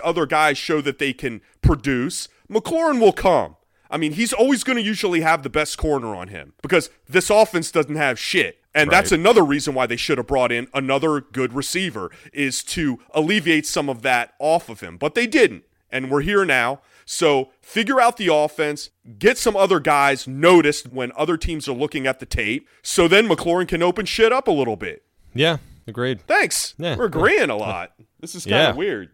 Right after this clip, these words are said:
Speaker 2: All right, so we covered offense, defense, defense, offense. What's your prediction for this game?
Speaker 1: Um, I don't know. I'm going a little, uh, it might be a little homer-ish.
Speaker 2: <laughs>
Speaker 1: Might be a little. I, I'm not sure.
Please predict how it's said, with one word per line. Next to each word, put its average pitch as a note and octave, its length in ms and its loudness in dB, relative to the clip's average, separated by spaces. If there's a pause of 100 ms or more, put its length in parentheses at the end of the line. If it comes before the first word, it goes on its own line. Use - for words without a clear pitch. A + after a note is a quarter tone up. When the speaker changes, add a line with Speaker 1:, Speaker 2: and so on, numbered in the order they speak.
(380)
Speaker 2:
All D3 120 2
right, B2+ 140 2
so B2+ 480 2 (180)
we - 60 -18
covered C#3 400 0 (140)
offense, A#2 420 0
defense, C3+ 480 0
defense, A2+ 480 -2
offense. C3 580 0
What's A#2+ 200 -4
your A#2 80 -6
prediction G#2 360 -4
for F#2 120 -10
this E2 120 -8
game? D#2 300 -8 (240)
Speaker 1:
Um, C#4 640 0 (380)
I C4+ 140 -4
don't F#4+ 160 -2
know. B3 340 2
I'm D#3 160 0
going C#4+ 300 2
a B3+ 40 2
little, B3+ 460 2
uh, G3 400 4 (260)
it D#3+ 80 -8
might A3 240 0
be A#3+ 80 -2
a A3+ 80 4
little G3+ 240 0
homer-ish. D3 880 -4 (400)
Speaker 2:
<laughs> G#2 380 -2
Speaker 1:
Might E3 300 4
be G3+ 100 -2
a E3 60 4
little. A#2 300 -2
I, A2+ 200 -4
I'm D#3+ 160 -2
not F#3 200 0
sure. - 280 -4